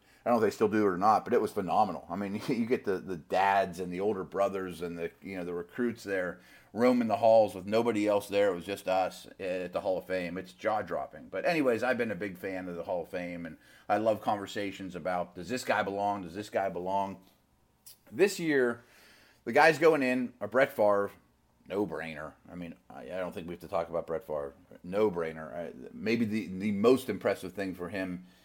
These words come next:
in my opinion, is his longevity streak, his durability streak. That's unbelievable. Marvin Harrison,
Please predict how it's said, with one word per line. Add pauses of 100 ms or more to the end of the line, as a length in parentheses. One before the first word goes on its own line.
in
my
opinion,
is
his
longevity
streak,
his
durability
streak.
That's
unbelievable. (640)
Marvin
Harrison,